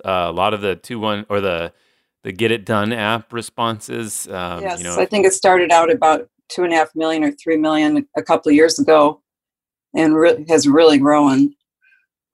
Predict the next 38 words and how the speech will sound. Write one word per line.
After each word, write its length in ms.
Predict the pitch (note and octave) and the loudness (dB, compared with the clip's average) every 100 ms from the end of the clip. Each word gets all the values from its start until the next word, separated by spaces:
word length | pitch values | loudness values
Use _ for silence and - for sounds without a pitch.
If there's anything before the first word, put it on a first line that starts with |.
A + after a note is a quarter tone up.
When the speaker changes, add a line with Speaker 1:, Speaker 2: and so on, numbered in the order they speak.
| _ _ _ _ _ _ _ _ _ _ _ | _ _ _ _ _ _ _ _ _ _ _
Speaker 1:
And, 400 | G#2+ G2+ G2+ F#2 - | -12 -10 -10 -12 -10
and 320 | G#2+ G2+ F#2+ | -8 -6 -8
so 280 | A#2+ A2 G#2+ | -4 -2 -2
there 160 | G#2+ | -4
wasn't, 520 | G#2 A#2 A#2 A#2+ G#2+ - | -4 -4 -4 -6 -8 -10
uh, 320 | G#2 G2 F#2+ F2+ | -6 -4 -6 -8
we 140 | G#2 G#2+ | -8 -8
wondered 420 | G2 A2 A2+ G#2 | -4 -4 -2 -6
if 140 | G2+ | -8
there 140 | - G#2 | -12 -12
might 200 | G2+ G2 | -12 -12
be 100 | G2 | -16
some 200 | G#2+ G2 | -16 -16
cuts 320 | - G2+ - - | -14 -14 -12 -6
there. 340 | G#2 G#2 G#2 _ _ _ - | -2 -2 -4 _ _ _ -14
There's 160 | G2 | -6
also, 580 | A2+ A2 - A2 G2+ G2+ | -2 -2 0 0 0 -2
um, 380 | G2+ F#2+ F2+ F#2+ - | -2 -2 -4 -10 -10
like 160 | G#2 | -10
you 60 | F#2+ | -10
said, 160 | - G2+ | -14 -14
we 100 | F#2+ | -8
talked 240 | A2+ A2 | -6 -6
about 380 | A#2 G#2+ G2+ - | -4 -2 -2 -6
the, 380 | G#2 F#2+ F#2 F2 _ _ _ _ | -8 -6 -8 -12 _ _ _ _
um, 580 | G2 F#2 F2+ F2 F2 F2+ _ _ - - | -6 -4 -4 -6 -12 -16 _ _ -20 -18
the 140 | G2 | -16
cuts 300 | - A#2 A2 | -8 -8 -8
to 100 | G#2+ | -8
libraries 540 | F#2+ G2+ G2+ A2 G2+ - | -6 -4 -4 -2 -2 -4
that 120 | G2+ | -12
he 120 | G#2 | -12
proposes, 600 | - G2+ A2+ G#2 G2+ G2+ | -14 -12 -8 -6 -6 -10
the 80 | F#2 | -10
cuts 360 | - G2 - - | -10 -12 -12 -16
to 160 | F2+ | -16
rec 280 | F2+ G#2+ - | -6 -6 -6
centers, 560 | - A2 G2+ G2 F2+ | -8 -6 -4 -6 -8